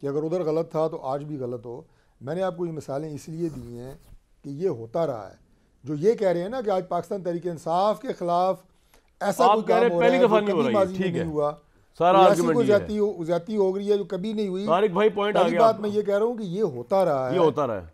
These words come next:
Speaker 1: ये कोई अनहोनी बात नहीं, लेकिन
Speaker 2: ये
Speaker 1: मैं ये,
Speaker 2: होता
Speaker 1: ये जस्टिफाई नहीं कर रहा कि ये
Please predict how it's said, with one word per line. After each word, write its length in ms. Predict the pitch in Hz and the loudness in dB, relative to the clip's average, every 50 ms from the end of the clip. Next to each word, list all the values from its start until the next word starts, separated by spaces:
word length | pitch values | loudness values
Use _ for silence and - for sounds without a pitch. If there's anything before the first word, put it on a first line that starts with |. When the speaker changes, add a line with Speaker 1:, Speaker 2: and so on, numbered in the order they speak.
| _ 135 | _ -8
Speaker 1:
ये 180 | 127 170 196 | -2 0 0
कोई 540 | 196 175 208 208 208 214 214 208 208 208 - - | 0 2 2 2 4 2 0 -2 -4 -6 -8 -6
अनहोनी 380 | 196 175 165 147 156 170 214 226 | -4 -4 -2 -2 -4 -4 -4 0
बात 280 | 196 190 175 170 170 | 0 2 2 0 -2
नहीं, 220 | 165 165 208 254 233 | -6 -8 -8 -2 -2
लेकिन 200 | 220 214 226 - | -2 -2 0 -2
Speaker 2:
ये 60 | - | 0
Speaker 1:
मैं 80 | 202 | -2
ये, 140 | 190 190 180 | 0 0 -2
Speaker 2:
होता 140 | 170 147 180 | 0 0 0
Speaker 1:
ये 60 | 233 | 0
जस्टिफाई 440 | 220 226 208 - 220 202 190 190 190 | 2 0 -2 -2 -4 -2 0 0 0
नहीं 120 | 208 262 | 0 -2
कर 160 | 269 262 240 226 | -2 -2 0 0
रहा 120 | 226 226 | 0 -2
कि 100 | 202 220 | -2 -4
ये 260 | 214 202 202 196 196 | -2 -2 -2 -2 -2